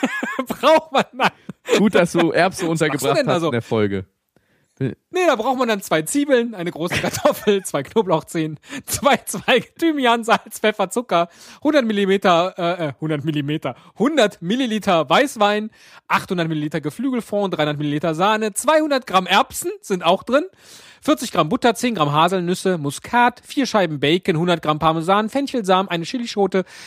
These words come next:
Speaker 1: zweihundert Milliliter Kokosmilch und Cayennepfeffer. Und wie man das dann so zusammenwirbelt, kann man nachlesen bei chefkoch de oder aber lässt es die, die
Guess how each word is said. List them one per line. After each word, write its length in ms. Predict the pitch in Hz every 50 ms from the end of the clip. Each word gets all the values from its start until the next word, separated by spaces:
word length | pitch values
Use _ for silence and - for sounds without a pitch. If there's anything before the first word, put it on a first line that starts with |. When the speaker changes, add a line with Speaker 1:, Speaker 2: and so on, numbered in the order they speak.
| - -
Speaker 1:
zweihundert 340 | - - 220 233 226 220 190
Milliliter 320 | 202 202 196 180 - 165
Kokosmilch 600 | - 247 262 - 226 196 - - 202 208 - -
und 140 | - 175 160
Cayennepfeffer. 640 | - 151 143 151 180 233 226 254 247 - 240 240 240 - - - - - - _ -
Und 320 | 240 233 208 180 170 170
wie 100 | 277 370
man 160 | 359 269 254
das 140 | 220 214 -
dann 160 | - 226 202
so 80 | 202 208
zusammenwirbelt, 840 | - 185 151 165 170 202 240 240 202 214 220 208 214 208 208 - _ - - - _ _ _ _ _ _ -
kann 140 | - 180
man 140 | 196 190 170
nachlesen 480 | 156 165 190 - 196 185 202 196 196 170
bei 100 | 139 127
chefkoch 360 | - 214 214 - - 214 -
de 300 | - 202 - 165 196 196 - _ _ _ _ -
oder 260 | 240 277 285 254 -
aber 320 | 185 202 208 202 202 202 -
lässt 280 | 170 175 190 - - 208
es 100 | - -
die, 380 | 208 196 190 185 180 185 190
die 320 | 160 170 170 165 165 180